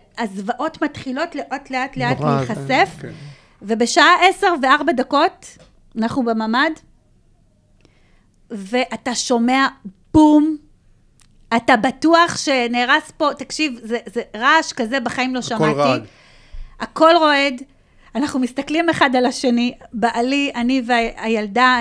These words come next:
Speaker 1: שתי הבנות והבן, אנחנו כולנו מסתכלים אחד על השני, תקשיבו, הכל נכנס לפרופורציה. הכל נכנס לפרופורציה. אתה אומר, "אנחנו בחיים, זהו." עכשיו, אתה לא יודע מה קורה לכם בבית. ידענו שחטפנו, אה, מכה, אבל אתה לא יודע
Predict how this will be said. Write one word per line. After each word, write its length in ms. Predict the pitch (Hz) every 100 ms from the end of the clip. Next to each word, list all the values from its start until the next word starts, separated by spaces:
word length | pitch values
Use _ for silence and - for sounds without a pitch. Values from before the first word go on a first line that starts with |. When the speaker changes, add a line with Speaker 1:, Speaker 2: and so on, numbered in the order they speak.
| 226
Speaker 1:
שתי 160 | -
הבנות 360 | 269 254 247 254
והבן, 420 | 226 214 226 277 262
אנחנו 280 | 220 233 -
כולנו 240 | 262 381
מסתכלים 360 | 320 311 302 294
אחד 160 | 277 254
על 60 |
השני, 500 | 262 269 254 294 339 - _ _ _ _
תקשיבו, 560 | - - - 320 285 403 427 - _ _ _ _ _ _ _ _ _ _ -
הכל 400 | - - 370 370 415
נכנס 420 | 302 - 302 330 330
לפרופורציה. 760 | 277 247 247 226 247 - 220 - - - - - -
הכל 400 | 302 - - 359 427 392
נכנס 340 | - 349 392
לפרופורציה. 680 | 415 392 294 349 381 359 262
אתה 160 | 247 269
אומר, 160 | 285 339
"אנחנו 320 | 277 - 320
בחיים, 440 | 254 - 277 277 233
זהו." 220 | 330 277 - - -
עכשיו, 180 | 254
אתה 120 | - 285
לא 80 |
יודע 120 | 370 440 453
מה 60 |
קורה 120 | 466 466
לכם 120 | 440 415 330
בבית. 220 | 330 285
ידענו 360 | 262 247 381 440
שחטפנו, 720 | 349 294 285 330 339 311 285 - _ _
אה, 60 | 240
מכה, 360 | 233 233 285 349 - _ _ _
אבל 100 | 254
אתה 140 | 262 311
לא 80 | 370
יודע 160 | 440